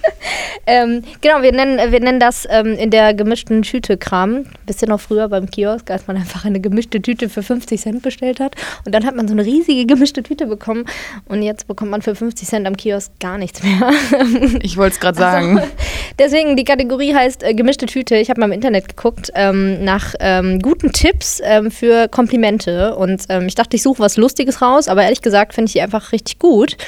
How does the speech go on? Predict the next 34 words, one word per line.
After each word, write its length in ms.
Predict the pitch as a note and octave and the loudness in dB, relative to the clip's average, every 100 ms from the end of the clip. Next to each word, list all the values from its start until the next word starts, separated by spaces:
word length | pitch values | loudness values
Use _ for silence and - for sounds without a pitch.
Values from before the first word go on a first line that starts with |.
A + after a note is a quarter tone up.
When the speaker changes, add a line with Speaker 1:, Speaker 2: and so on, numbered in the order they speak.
| - - - G3+ | -18 -20 -4 0
Speaker 1:
Ähm, 180 | G#3 | 2
der 100 | A3 | 4
erste 180 | E4 - | 2 0
Tipp 320 | - B3+ - G3 | 2 2 2 2
ist, 300 | A#3 - - | 2 0 -6
ähm, 80 | |
Speaker 2:
Stopp, 280 | G#3+ A3+ B3+ A3 - | -2 0 0 -2 -8
ich 100 | A#3 | -2
bin 100 | B3+ | 0
total 280 | A#3 A3+ A#3+ | 2 2 0
gespannt, 340 | G#3 - G3+ F#3+ | 0 -2 -2 -2
was 120 | F#3 | -6
jetzt 140 | - - | -8 -6
kommt, 380 | F3+ E3 E3+ _ G3+ | -4 -4 -8 _ -10
wollte 160 | F3+ | -10
ich 100 | F3 | -8
vorher 240 | - F3+ E3+ | -6 -6 -6
sagen. 260 | F#3 E3 | -8 -8
Speaker 1:
Okay. 300 | E3 F#3+ G3 G3 - - - - _ _ _ - | -8 -10 -12 -16 -20 -20 -20 -20 _ _ _ -2
Cool. 300 | D4 G#3 F#3 G3 _ _ - | 2 4 4 0 _ _ -20
Ich 160 | - A#3+ | -6 0
auch. 240 | A3+ G3 G#4+ | 2 4 2
Speaker 2:
<laughs> 80 | - | 2
Speaker 1:
Aber 180 | B3 | 2
ich 80 | B3+ | 4
hab 100 | D4 | 2
sie 100 | - | 2
ja 80 | C4+ | 2
schon 220 | C4 A#3+ A#3+ | 2 0 0
gelesen. 340 | A3+ A#3+ F#3 | 2 2 2
Speaker 2:
Ja, 140 | C#4 A3 | 2 2
Speaker 1:
Also, 240 | A3+ A3+ | 4 2
Speaker 2:
ich, 60 | |
ja, 60 | C4 | 0